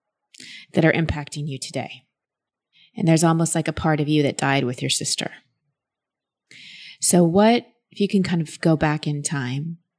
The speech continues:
to when this all happened and try to get into your nine-year-old brain, not your adult brain, what beliefs, decisions do you think you made about life, about who you needed to be,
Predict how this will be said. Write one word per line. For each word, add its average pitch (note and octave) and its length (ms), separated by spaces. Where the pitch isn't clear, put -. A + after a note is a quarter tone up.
to D#3+ 140
when D#3 220
this D3+ 220
all D3 160
happened C#3+ 680
and F#3+ 100
try F#3+ 220
to F#3 80
get F3 160
into E3+ 200
your D#3+ 100
nine-year-old D#3+ 600
brain, C3+ 360
not D#3 180
your D#3+ 140
adult D3+ 440
brain, E3 500
what G3+ 400
beliefs, F3 840
decisions E3+ 1040
do F3 80
you E3+ 100
think E3+ 340
you E3 140
made C#3 440
about D3+ 500
life, G#3 640
about D3+ 360
who F#3+ 120
you E3 200
needed D#3 280
to F3 120
be, G3+ 520